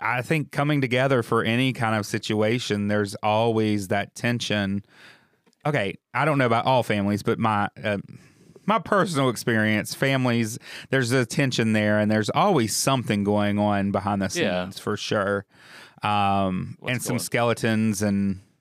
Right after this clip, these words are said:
Speaker 1: you know, secrets that we keep from our family and having to hide them, and I don't know. So,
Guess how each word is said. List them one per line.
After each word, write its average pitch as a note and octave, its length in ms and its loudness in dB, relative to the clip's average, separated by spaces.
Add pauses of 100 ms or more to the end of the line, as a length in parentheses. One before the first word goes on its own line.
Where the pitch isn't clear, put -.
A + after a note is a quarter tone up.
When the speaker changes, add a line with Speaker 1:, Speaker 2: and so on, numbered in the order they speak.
(240)
Speaker 1:
you F3+ 120 0
know, B2+ 200 2
secrets C#3 440 -4
that C3 140 0
we A#2+ 100 0
keep - 320 -4
from A#2 200 0
our A2+ 100 2
family A2+ 500 0
and G2+ 360 0
having A2 340 0
to G#2 60 0
hide G#2+ 320 -2
them, G#2+ 320 0
and F2+ 280 -4 (800)
I A#2+ 100 0
don't C#3 140 2
know. G#2+ 220 0 (180)
So, G2+ 400 0